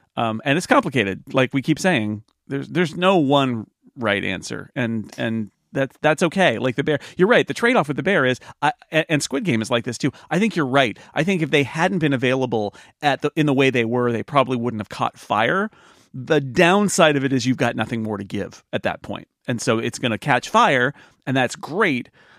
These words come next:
but it's not gonna have a, a, as long a tail, uh, where people are talking about it eight weeks out, 'cause it, it all got released at once, and now it's done for,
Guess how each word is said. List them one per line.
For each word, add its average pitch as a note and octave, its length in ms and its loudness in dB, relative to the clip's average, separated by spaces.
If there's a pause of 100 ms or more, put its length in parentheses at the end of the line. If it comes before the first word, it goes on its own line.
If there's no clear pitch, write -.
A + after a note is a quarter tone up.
(140)
but C3 380 -2
it's D3+ 220 -2
not C3+ 180 2
gonna B2+ 140 0
have A2+ 180 0
a, A2 120 0 (120)
a, G#2+ 220 0 (120)
as C3 240 -2
long C3 280 2
a - 20 -4
tail, G2+ 480 -4 (160)
uh, G#2 140 -4
where G#2 180 -8
people A2+ 240 -4
are G2 40 -8
talking G2 260 -4
about F2+ 180 -6
it - 60 -8
eight F2 100 -8
weeks - 180 -10
out, - 140 -2
'cause B2 260 -8
it, A#2 160 -8 (360)
it A2 100 -16 (220)
all A2+ 140 -2
got G#2+ 180 -4
released D3 260 2
at G3+ 60 2
once, G#3 280 0
and B2 200 -2
now A2 160 0
it's - 160 -6
done - 300 0 (140)
for, G#2 220 -2